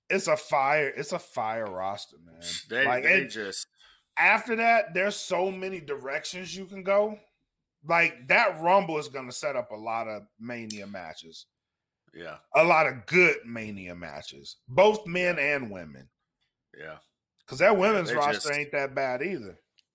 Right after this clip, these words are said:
Speaker 2: They're just on fire right now, man.
Speaker 1: So Max asking real quick, let me get your thoughts on the, on the women's belt situation. You see any belt changes ne-, in the next couple of P L Es?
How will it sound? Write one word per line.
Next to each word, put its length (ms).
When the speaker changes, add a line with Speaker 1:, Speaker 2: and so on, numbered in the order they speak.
Speaker 2:
They're 220
just 280
on 220
fire 540
right 200
now, 220
man. 240
Speaker 1:
So 460
Max 400
asking 400
real 200
quick, 260
let 140
me 80
get 200
your 80
thoughts 340
on 140
the, 360
on 160
the 80
women's 380
belt 340
situation. 760
You 60
see 180
any 160
belt 420
changes 540
ne-, 320
in 100
the 80
next 340
couple 320
of 120
P 160
L 200
Es? 300